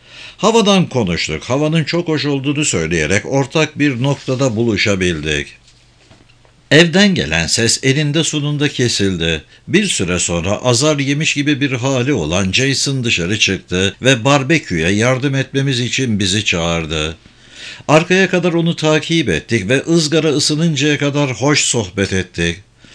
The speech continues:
Diane evden dışarı adımını attı. Yüzü kızarmıştı ama zafer kazanmış bir hali vardı.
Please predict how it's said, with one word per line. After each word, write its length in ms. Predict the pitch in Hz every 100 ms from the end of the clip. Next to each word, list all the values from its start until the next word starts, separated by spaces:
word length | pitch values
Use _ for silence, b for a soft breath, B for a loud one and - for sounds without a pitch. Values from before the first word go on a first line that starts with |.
| B B B
Diane 440 | 95 92 82 101 85
evden 480 | 120 113 123 135 120
dışarı 340 | 117 117 117
adımını 500 | 113 107 113 117 85
attı. 300 | 87 - 87
Yüzü 360 | 104 120 120 151
kızarmıştı 720 | 151 156 156 160 185 - 80
ama 200 | 107 113
zafer 400 | 110 107 156 151
kazanmış 580 | 156 143 120 104 101
bir 120 | 98 95
hali 340 | 95 87 87
vardı. 560 | 80 80 76 76 73